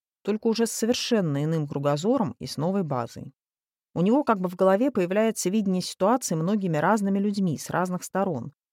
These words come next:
У него также присутствует его собственный опыт и знание предмета. Он часто сам находит решение и благодарит клуб за то, что его нашёл.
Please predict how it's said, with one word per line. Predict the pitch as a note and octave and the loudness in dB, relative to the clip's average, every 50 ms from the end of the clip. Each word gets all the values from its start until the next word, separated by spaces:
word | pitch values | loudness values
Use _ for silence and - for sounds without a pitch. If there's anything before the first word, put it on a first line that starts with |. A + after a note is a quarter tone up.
| _ _ _ | _ _ _
У | - D#3 | -2 0
него | F3+ G3+ A#3+ C#4+ | 2 2 2 2
также | - B3 G#3 E3 - D3+ | 4 2 2 2 -2 -8
присутствует | - - D#3 - - A3 A3 - - F#3+ F3+ - F3+ | -8 -8 -8 -6 -6 -6 -6 -4 -4 -4 -4 -4 -4
его | F#3 G3+ G#3 | -4 -4 -4
собственный | - - G#3 F3+ - - - C#3 C3 C3 C3 | -2 -2 -2 -4 -4 -4 -6 -4 -4 -2 -2
опыт | D3 G3+ A#3 - G3 - D3 | -2 -2 -2 -2 -4 -4 -4
и | |
знание | C#3+ C#3 D3 D#3+ F3+ F#3 F3+ F3 | -4 -2 -2 0 0 0 -2 -2
предмета. | - E3+ - F3 E3 C3+ A#2 A#2 - - D3 C#3+ - _ _ _ _ _ _ _ _ | -4 -6 -6 -4 -4 -4 -4 -6 -10 -14 -18 -18 -20 _ _ _ _ _ _ _ _
Он | - G3+ G#3+ | -2 -2 0
часто | - C4 C4 B3+ - A#3 | 0 0 0 0 -2 -6
сам | - - C4 A#3+ F#3 D3 | -2 2 2 2 4 2
находит | D3 D3+ - F3 D#3+ D3 C3+ - | 0 -2 -2 -4 -4 -2 -4 -6
решение | - D3 - - - C#4 C4+ A3 D3 A#2+ - - | -6 -6 -4 -2 2 2 4 4 2 0 -4 -6
и | - D3 | -6 -2
благодарит | D3+ E3 D#3+ E3 D#3 F3+ F3+ F3 E3 D3 - | -2 0 0 0 0 0 0 0 -2 -4 -6
клуб | - - D#3 C#3+ C#3+ | -8 -6 -6 -6 -4
за | C#3 C#3 C#3 | -4 -4 -2
то, | - A#3 B3 | 0 -2 -2
что | - - - C#3+ | -2 -4 -6 -6
его | C3 C3+ D#3+ E3 | -4 -2 -2 -2
нашёл. | E3 D#3+ - - - - - - | -4 -4 -6 -8 -12 -14 -14 -14